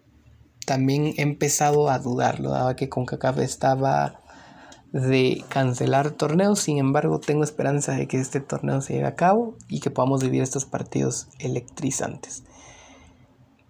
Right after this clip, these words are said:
Te invito a que sigas escuchándonos, te invito a que sigas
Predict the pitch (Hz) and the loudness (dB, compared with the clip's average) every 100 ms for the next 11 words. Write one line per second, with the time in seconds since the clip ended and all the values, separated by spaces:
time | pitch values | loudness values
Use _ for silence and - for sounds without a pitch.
0 | - - _ _ - - - - 143 131 | -20 -20 _ _ -20 -20 -20 -2 2 4
1 | 127 127 147 151 160 147 143 - 131 - | 4 2 0 0 2 2 0 -2 -2 0
2 | 143 143 143 - - - 190 247 262 247 | 2 2 0 -4 -6 0 2 4 4 2
3 | 233 - 135 135 139 147 139 139 143 - | 0 -2 0 2 0 0 -2 -2 -6 -2
4 | 147 139 131 - - | 0 2 0 -2 -6